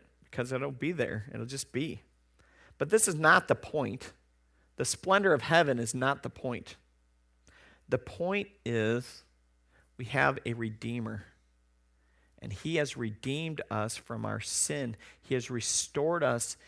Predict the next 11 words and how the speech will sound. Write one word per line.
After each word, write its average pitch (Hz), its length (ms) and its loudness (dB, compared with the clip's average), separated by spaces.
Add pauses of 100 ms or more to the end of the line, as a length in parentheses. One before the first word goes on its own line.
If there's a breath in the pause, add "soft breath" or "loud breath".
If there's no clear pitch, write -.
(160 soft breath)
into 120 580 -6 (240)
right-mindedness 120 1300 0 (260 loud breath)
and 127 160 2
a 131 60 6
right 131 340 2
heart, - 640 -2 (280 loud breath)
and 120 140 0
he 156 200 -2
has 139 200 4
given 160 360 0
us 120 380 2